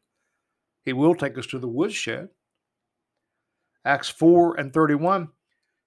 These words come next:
when they had prayed, the place was shaken where they were assembled together. They all filled with the Holy Ghost, and they spake the word of God with boldness. I read that before.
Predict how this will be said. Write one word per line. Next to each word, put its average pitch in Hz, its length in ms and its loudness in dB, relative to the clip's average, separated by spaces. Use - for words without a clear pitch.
when 131 100 -12
they 131 160 -2
had 131 160 -2
prayed, 131 340 -4
the 156 80 -8
place 131 280 -6
was 123 100 -14
shaken 139 460 -8
where 123 120 -10
they 120 160 -8
were 123 140 -10
assembled 127 380 -12
together. 131 280 -8
They 120 80 -12
all 110 200 -12
filled 120 220 -10
with 117 80 -14
the 110 40 -16
Holy 123 240 -10
Ghost, 135 320 -10
and 113 140 -16
they 113 80 -12
spake 110 340 -14
the 123 100 -14
word 117 200 -12
of 117 100 -10
God 127 160 -4
with 143 180 -4
boldness. 170 280 -4
I - 120 -14
read 107 140 -10
that 113 160 -18
before. 139 420 -18